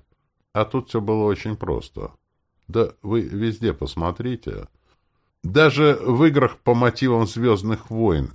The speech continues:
везде показывают – что те, кто чувствовал чувство любви, начинал паниковать и считал, что он переходит на темную сторону силы.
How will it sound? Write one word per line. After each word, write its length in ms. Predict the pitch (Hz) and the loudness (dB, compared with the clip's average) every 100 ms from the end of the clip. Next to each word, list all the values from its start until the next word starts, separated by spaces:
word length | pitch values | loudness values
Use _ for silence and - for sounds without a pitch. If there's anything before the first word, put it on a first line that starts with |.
| _ | _
везде 400 | 90 110 104 107 | -4 -4 -2 -2
показывают – 1000 | - 73 - 69 60 65 62 62 60 - _ _ _ _ | 0 -4 -2 -4 -4 -6 -6 -6 -8 -12 _ _ _ _
что 240 | - 139 143 | -2 2 2
те, 220 | - 156 | 4 2
кто 180 | - 123 | 2 2
чувствовал 460 | - 123 - 123 | 2 0 2 0
чувство 420 | 113 123 - 117 | 0 -2 0 0
любви, 580 | 113 113 107 151 180 87 71 _ _ _ - | 2 0 -2 -4 -2 -2 -4 _ _ _ -8
начинал 540 | 92 92 104 101 95 | -6 -4 -2 -2 -2
паниковать 720 | - 98 98 - 104 139 147 | -2 -4 -4 0 2 2 0
и 40 | 78 | -6
считал, 440 | - 90 - 117 | -6 -6 -2 -2
что 180 | - 104 | -2 -4
он 120 | 90 | -4
переходит 680 | 78 90 85 120 113 90 73 | -2 -4 -2 -2 -2 -4 -4
на 100 | 78 | -4
темную 420 | 98 90 82 87 | -2 -2 -2 -6
сторону 480 | - 95 76 82 98 | -2 -2 0 -2 -6
силы. 440 | - 76 50 53 | -6 -6 -6 -12